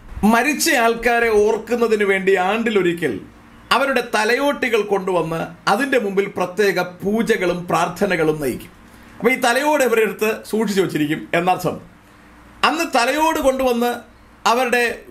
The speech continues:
വേണ്ടപ്പെട്ടവരെ ബഹുമാനിക്കുന്ന ദിവസം അയാൾ ഇഷ്ടപ്പെട്ടിരുന്നത്, ഇപ്പം ഞാൻ ആണ് മരിച്ചതെങ്കിൽ എൻ്റെ തലയോട് അവർ കൊണ്ട് സൂക്ഷിച്ചു വച്ചിരിക്കും പിൻതലമുറക്കാർ. അപ്പോൾ എനിക്ക് ഇഷ്ടപ്പെട്ടിരുന്നത് എന്താണ്?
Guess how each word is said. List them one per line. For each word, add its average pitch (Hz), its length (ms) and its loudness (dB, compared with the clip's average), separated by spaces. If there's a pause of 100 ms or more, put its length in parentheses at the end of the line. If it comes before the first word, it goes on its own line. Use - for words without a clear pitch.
(160)
വേണ്ടപ്പെട്ടവരെ 226 720 0
ബഹുമാനിക്കുന്ന 214 640 -2
ദിവസം 185 300 -2 (840)
അയാൾ 285 240 0
ഇഷ്ടപ്പെട്ടിരുന്നത്, 220 680 0
ഇപ്പം 214 240 0
ഞാൻ 220 160 2 (280)
ആണ് 214 180 0
മരിച്ചതെങ്കിൽ 202 600 0
എൻ്റെ 233 200 0
തലയോട് 226 300 2
അവർ 214 120 0
കൊണ്ട് 214 220 0
സൂക്ഷിച്ചു 226 240 -2
വച്ചിരിക്കും 185 320 -2
പിൻതലമുറക്കാർ. 202 600 -2 (560)
അപ്പോൾ - 200 2
എനിക്ക് 294 240 -2
ഇഷ്ടപ്പെട്ടിരുന്നത് 302 540 -2
എന്താണ്? 208 300 0